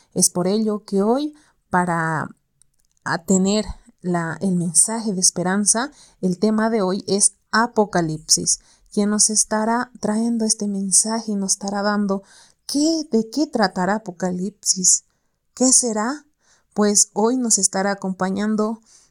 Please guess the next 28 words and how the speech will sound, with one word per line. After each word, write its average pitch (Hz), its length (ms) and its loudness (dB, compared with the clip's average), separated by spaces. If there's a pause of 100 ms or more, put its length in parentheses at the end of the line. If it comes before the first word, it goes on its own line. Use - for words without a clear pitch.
nuestro 190 320 2
orador, 185 540 0
nuestro 190 340 0
pastor, 214 640 0 (340)
Eufrasio 208 800 2
Quispe. - 520 0 (400)
Es - 200 2
por 196 160 -2
ello 214 320 0
que 208 120 -4
vamos 294 300 2
a 233 80 -4
darle 196 380 0
esa 180 220 0
gran 196 360 0
bienvenida 214 640 0 (260)
a 185 100 -2
nuestro 180 320 2
pastor 202 520 -6
para 202 160 -4
que 196 120 -6
nos 185 200 0
pueda 349 260 2
regalar 196 560 -4
ese 233 300 0
mensaje 190 640 -2
de 185 60 -2
esperanza 214 580 0